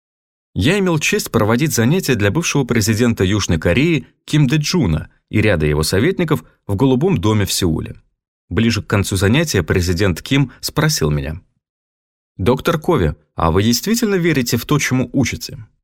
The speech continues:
Этот вопрос поразил меня и подействовал отрезвляюще.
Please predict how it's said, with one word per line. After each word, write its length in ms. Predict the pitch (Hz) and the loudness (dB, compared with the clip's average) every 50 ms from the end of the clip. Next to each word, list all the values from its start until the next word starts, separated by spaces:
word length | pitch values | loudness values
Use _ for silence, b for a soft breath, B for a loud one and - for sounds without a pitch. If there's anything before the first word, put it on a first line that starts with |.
| _ _ _ _ _ _ _ _ _ _ _ _ | _ _ _ _ _ _ _ _ _ _ _ _
Этот 220 | - 78 78 - | -6 -6 -4 -4
вопрос 320 | - 85 78 - 107 - - | -4 -2 -2 -2 -2 -2 -2
поразил 420 | - 87 87 85 - - 107 113 | -2 0 0 0 0 0 0 0
меня 300 | 131 135 135 156 151 151 B B - | 0 2 2 0 0 -2 B B -6
и 80 | 117 | -2
подействовал 600 | 113 131 113 85 85 82 78 76 - - 95 95 | 0 0 0 2 2 2 0 0 0 -2 -2 -2
отрезвляюще. 880 | - - 104 - 113 127 127 131 - 107 80 80 80 - - - - - | -2 -4 -4 -4 -2 -2 -2 -2 0 0 0 0 -2 -4 -6 -8 -10 -12